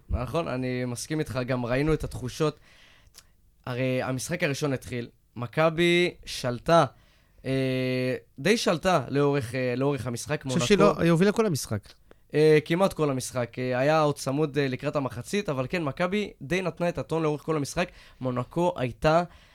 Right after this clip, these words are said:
Speaker 1: אה, אפשר להגיד, בלחץ משתק מאוד.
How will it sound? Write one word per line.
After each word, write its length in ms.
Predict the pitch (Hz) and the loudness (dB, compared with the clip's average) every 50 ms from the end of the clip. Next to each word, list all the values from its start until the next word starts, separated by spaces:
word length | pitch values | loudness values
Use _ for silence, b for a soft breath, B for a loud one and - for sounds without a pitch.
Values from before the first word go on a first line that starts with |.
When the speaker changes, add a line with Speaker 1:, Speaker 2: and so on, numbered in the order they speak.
| b b b b b b _ - | b b b b b b _ -4
Speaker 1:
אה, 260 | 135 135 131 131 131 127 - _ - | -2 0 0 0 0 -2 -4 _ -10
אפשר 200 | - - - 214 | -8 -2 0 2
להגיד, 280 | 233 247 190 175 214 202 | 2 2 2 2 0 0
בלחץ 720 | 180 151 127 127 143 170 165 135 202 202 196 - - - - - | 0 -2 0 0 0 0 0 0 -2 -2 -2 -4 -10 -10 -10 -8
משתק 680 | 117 131 123 - - - 127 120 - - 185 190 190 - | -6 -6 -6 -6 -6 -8 -10 -8 -4 -2 -2 -2 -2 -2
מאוד. 380 | 139 135 139 151 170 175 151 - | -2 0 2 4 4 4 2 0